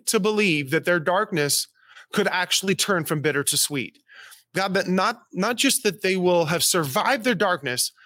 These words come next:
but even for those that have survived through tremendous darkness and feel like they're finally alive again, show them the treasure that's in that darkness. They thought they survived when really you're, you're showing them how much they're about to thrive.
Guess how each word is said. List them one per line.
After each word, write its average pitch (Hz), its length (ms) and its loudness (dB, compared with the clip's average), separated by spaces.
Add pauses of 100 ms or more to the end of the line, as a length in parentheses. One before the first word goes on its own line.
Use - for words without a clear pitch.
(220)
but 185 120 2
even 254 220 2
for 233 140 -2
those 208 300 2
that 175 120 -2
have 165 120 0
survived 185 520 0
through 185 160 -2
tremendous 180 460 2
darkness 180 400 2
and 151 80 -6
feel 190 160 2
like 175 140 0
they're 160 100 0
finally 175 360 0
alive 147 360 0
again, 185 280 0
show 277 540 4
them 202 400 2
the 175 100 2
treasure 180 680 2
that's 170 360 2
in 175 340 0
that 156 320 -2
darkness. 151 720 -2 (1120)
They 165 80 2
thought 208 280 -2
they 185 80 0
survived 147 600 0
when 135 160 0
really 139 480 0 (220)
you're, 151 400 0 (240)
you're 143 120 -2
showing 151 360 0
them 123 160 -2
how 135 120 -2
much 127 380 -2 (140)
they're 127 160 0
about 120 280 -2
to - 80 -12
thrive. - 500 -8